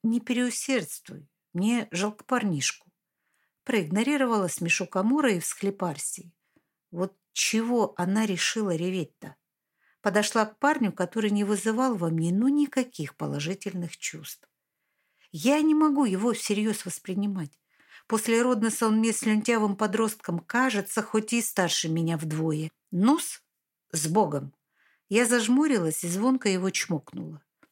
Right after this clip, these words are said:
Ничего не произошло. Решила открыть глаза и чуть не завизжала. Вокруг нас двоих царил хаос.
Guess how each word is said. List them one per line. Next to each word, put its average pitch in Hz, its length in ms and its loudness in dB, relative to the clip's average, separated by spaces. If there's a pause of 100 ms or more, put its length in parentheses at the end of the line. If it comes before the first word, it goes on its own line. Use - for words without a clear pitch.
(180)
Ничего 151 440 -4
не 214 120 0
произошло. 139 760 -8 (220)
Решила 220 500 2
открыть 214 440 0
глаза 214 360 0
и 240 100 0
чуть - 220 -4
не 208 120 2
завизжала. 185 720 -4
Вокруг 196 460 0
нас 202 320 2
двоих 170 560 -4
царил 185 380 -2
хаос. 165 640 -4